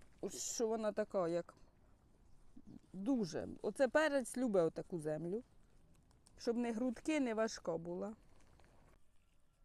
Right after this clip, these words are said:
Доки моя ломачка в ремонті, ось мені дали іншу.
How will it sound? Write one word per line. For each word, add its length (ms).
Доки 480
моя 460
ломачка 760
в 360
ремонті, 720
ось 200
мені 240
дали 380
іншу. 600